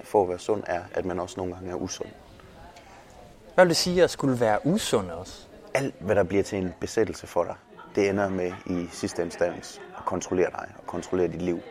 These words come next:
Speaker 1: Og vi har, man kan måske sige desværre, men vi har en kultur omkring, når vi er sammen, så fylder vi gerne i hovedet, ikke? Så sidder vi og tæsker ind i smask, mens vi sidder og kigger på tossekassen. Sådan er det bare. Det kan vi ikke gøre så meget ved,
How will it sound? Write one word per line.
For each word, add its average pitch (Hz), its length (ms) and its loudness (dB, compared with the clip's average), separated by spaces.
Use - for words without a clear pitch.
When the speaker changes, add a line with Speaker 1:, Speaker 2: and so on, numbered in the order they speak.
Speaker 1:
Og 101 220 4
vi 107 60 2
har, 110 440 -6
man 95 160 -2
kan 90 120 -2
måske 85 280 -4
sige 80 220 -6
desværre, 87 400 -4
men 90 260 -4
vi 98 60 2
har 107 220 0
en 92 160 0
kultur 101 580 -2
omkring, 90 400 -2
når 95 160 4
vi 92 80 2
er 92 40 0
sammen, 113 300 0
så - 120 -10
fylder 101 280 6
vi 90 100 2
gerne 90 240 4
i 87 40 -4
hovedet, 92 280 2
ikke? 113 140 -6
Så - 140 -4
sidder 104 200 4
vi 92 80 4
og 95 80 2
tæsker 107 320 2
ind 92 80 2
i 87 40 -2
smask, 95 360 -4
mens 87 240 -6
vi 87 60 -6
sidder 95 180 2
og 85 40 -2
kigger 95 220 2
på - 100 -8
tossekassen. - 640 -6
Sådan 123 300 -4
er 85 40 -12
det 87 120 -12
bare. - 140 -18
Det 113 80 -8
kan 127 80 -2
vi 127 60 0
ikke 127 80 -2
gøre 107 140 2
så 107 120 -6
meget 107 240 -2
ved, 113 140 0